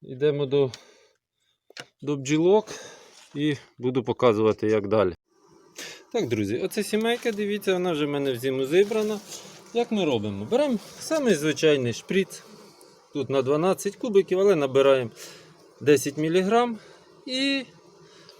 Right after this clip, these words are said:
з розрахунку десять міліграм на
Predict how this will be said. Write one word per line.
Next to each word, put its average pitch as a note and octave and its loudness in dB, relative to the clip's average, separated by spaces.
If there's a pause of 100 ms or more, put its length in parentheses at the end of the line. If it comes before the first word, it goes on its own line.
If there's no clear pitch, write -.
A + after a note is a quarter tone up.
(240)
з C3+ -8
розрахунку F3 2 (200)
десять D#3+ 0
міліграм D3+ 2 (340)
на D#3 -2